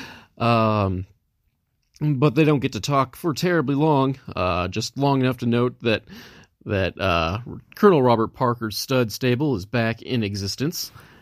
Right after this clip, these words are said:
and he's transferring a wee bit of power to his consort, Arya Blake. Speaking of the devil, she is wandering to the ring with the Dirty Blondes. Uh, looks like the Dirty Blondes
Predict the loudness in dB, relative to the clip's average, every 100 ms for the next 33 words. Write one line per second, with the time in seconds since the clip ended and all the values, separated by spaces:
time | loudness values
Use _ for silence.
0 | _ -4 -2 0 -2 -4 -6 -6 -8 -8
1 | -6 -6 -2 0 0 -2 0 2 2 2
2 | 2 2 2 -2 0 0 2 0 -4 -8
3 | -2 0 0 0 0 0 2 0 -2 -2
4 | 2 4 2 2 0 -2 -4 -12 -20 -20
5 | -20 -20 -16 -6 -2 -2 -2 -6 0 0
6 | 2 0 0 0 0 2 2 2 2 0
7 | -2 -4 0 0 2 2 2 0 -2 -6
8 | -6 0 0 2 0 -2 _ 0 0 -2
9 | -2 -2 -4 0 2 2 0 -6 -12 -18
10 | -20 -20 _ _ -20 _ _ _ -4 -4
11 | -2 -4 0 2 2 0 0 0 2 4
12 | 4 2